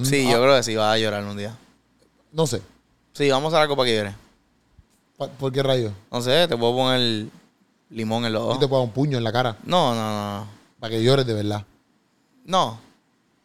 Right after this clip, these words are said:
Speaker 1: Quizás. Nos vamos a ir ya, así que, corillo, los queremos. <laughs> Los queremos mucho. Son los
Speaker 2: Corillo,
Speaker 1: duros.
Speaker 2: este es Sancocho. Hoy es viernes. Pásala nice, pásala bien este fin de semana. Disfruta,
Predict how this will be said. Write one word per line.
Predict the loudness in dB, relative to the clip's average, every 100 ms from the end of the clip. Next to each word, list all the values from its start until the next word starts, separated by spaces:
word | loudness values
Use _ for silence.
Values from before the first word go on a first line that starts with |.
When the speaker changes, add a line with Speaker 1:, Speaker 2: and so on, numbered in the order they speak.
| _ _ _ _ _ _
Speaker 1:
Quizás. | -8 -2 2 2 2 -4 -8 _ _ _ _ _ _ _ _
Nos | -8 0
vamos | 2 4 2
a | 2
ir | 0 0
ya, | 2 2
así | 0
que, | -4
corillo, | -2 2 2
los | 2 0
queremos. | 2 4 2 0 -2 0
<laughs> | 2 2
Los | 2 2
queremos | 4 4 6 4
mucho. | 0 0 2 2 0 -18 -14 -6 -6 -6 -8 -2
Son | 2
los | 4
Speaker 2:
Corillo, | 6 6 6
Speaker 1:
duros. | 6 4 2 -14 -2
Speaker 2:
este | 0 2 4 4
es |
Sancocho. | 2 -2 0 0 2 2 2 0 0
Hoy | 4 6
es | 4
viernes. | 2 4 4 2 -2 -4 -8 _ _
Pásala | -2 2 4 4 2 0
nice, | -2 -10 _ _ -4
pásala | 0 2 2
bien | 2 0 -2 -4 -14 -10
este | -4 -2
fin | -2 -2
de |
semana. | 0 0 0 0 -2 -6 -8
Disfruta, | -4 -2 0 0 0 0 -4